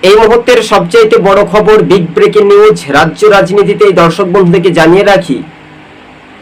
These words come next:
ওয়ানাডা থেকে প্রার্থী হবে কে উপনির্বাচনে, লোকসভা নির্বাচনে খুবই গুরুত্বপূর্ণ। রাহুল গান্ধী কি অধীর চৌধুরী না প্রিয়ঙ্কা গান্ধী? অবশেষে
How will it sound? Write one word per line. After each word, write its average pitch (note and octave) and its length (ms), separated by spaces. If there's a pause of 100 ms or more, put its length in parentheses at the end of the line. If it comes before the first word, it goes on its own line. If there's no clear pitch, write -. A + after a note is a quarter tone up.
(120)
ওয়ানাডা G#3 400
থেকে A#3+ 320
প্রার্থী G#3 440
হবে G#3+ 320
কে A3+ 80
উপনির্বাচনে, G#3 960
লোকসভা G3 560
নির্বাচনে F#3+ 580
খুবই F3+ 180
গুরুত্বপূর্ণ। G#3 760 (580)
রাহুল F3 400
গান্ধী A3+ 380
কি A3 140
অধীর G3+ 320
চৌধুরী A#3 380
না A3+ 140
প্রিয়ঙ্কা G#3 420
গান্ধী? D3 380 (500)
অবশেষে G3 840